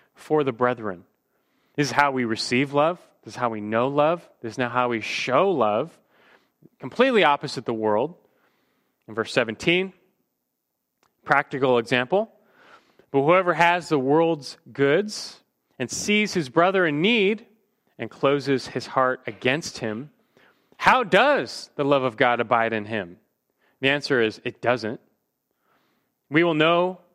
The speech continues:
or I'm sorry, verse eighteen, "Little children, let us not love with word or with tongue, but in deed and truth." He gives an example, so you know there's this kind of love for others. What's he talking about?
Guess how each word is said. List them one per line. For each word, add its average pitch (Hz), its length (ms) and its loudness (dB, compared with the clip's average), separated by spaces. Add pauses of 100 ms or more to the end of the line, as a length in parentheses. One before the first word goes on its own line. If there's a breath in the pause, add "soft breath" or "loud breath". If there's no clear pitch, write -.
(120)
or 151 160 4
I'm 139 100 -2
sorry, 139 180 0
verse 139 200 -2
eighteen, 151 320 0
"Little 160 220 2
children, 160 340 0
let 147 160 2
us 165 140 -2
not 143 160 0
love 139 320 0
with 127 180 -4
word 139 480 0
or 123 140 2
with 117 260 -4
tongue, 135 380 -2
but 113 180 -2
in 113 200 -6
deed 165 440 -2
and 131 300 -8
truth." - 720 -4 (1500 soft breath)
He 143 80 -4
gives 180 180 4
an 196 80 2
example, 185 440 2
so 233 120 2
you 214 120 0
know 185 400 2 (160)
there's 143 160 -4
this 151 140 -4
kind 190 180 0
of 131 80 0
love 147 260 2
for 151 160 2
others. 143 280 0
What's 208 120 0
he 233 80 -4
talking 262 320 2
about? 127 300 0